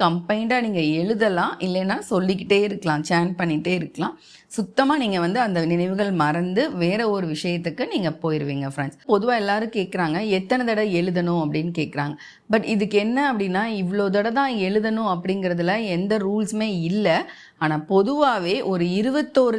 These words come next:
தடவை எழுதணும் அப்படின்னா நம்மளோட பிரெயின்ல வந்து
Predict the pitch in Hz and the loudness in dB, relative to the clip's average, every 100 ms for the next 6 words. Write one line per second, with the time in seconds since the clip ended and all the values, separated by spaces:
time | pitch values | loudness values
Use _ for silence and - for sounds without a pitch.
0 | 202 190 220 240 196 180 202 202 202 220 | 0 0 0 0 0 0 0 0 0 0
1 | 196 170 165 147 143 160 214 175 175 196 | -2 -2 -2 -2 0 0 0 -2 0 0
2 | 202 190 165 156 147 147 165 180 240 254 | 2 2 0 0 -2 0 2 2 0 -2
3 | 190 160 | -2 -2